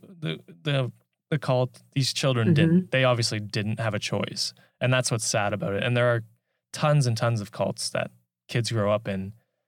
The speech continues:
Speaker 1: and don't have a choice in the matter and get punished for it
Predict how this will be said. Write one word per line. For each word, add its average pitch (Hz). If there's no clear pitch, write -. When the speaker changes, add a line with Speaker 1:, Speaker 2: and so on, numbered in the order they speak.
Speaker 1:
and 101
don't 113
have 110
a -
choice 98
in -
the -
matter -
and 110
get 104
punished 104
for 95
it 95